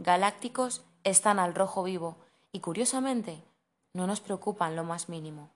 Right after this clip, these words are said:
Se trata, pues, de clasificar esas potencialidades aprendiendo a recibir informaciones de nuestro doble y no empezar a poner en duda su existencia.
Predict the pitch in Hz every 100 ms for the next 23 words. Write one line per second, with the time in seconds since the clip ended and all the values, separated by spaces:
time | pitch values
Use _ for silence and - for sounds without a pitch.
0 | _ _ _ _ _ _ _ - 214 226
1 | 285 320 311 311 220 233 214 190 185 170
2 | 170 - 165 190 190 - - 247 254 269
3 | - 196 180 175 180 165 165 196 190 190
4 | - 202 202 208 226 269 262 214 185 190
5 | 185 175 175 170 170 160 226 220 208 185
6 | 180 180 175 175 185 156 147 - _ _
7 | _ - 185 190 190 175 - 175 175 175
8 | 180 208 226 196 190 214 - - 196 -
9 | 208 - 160 - 151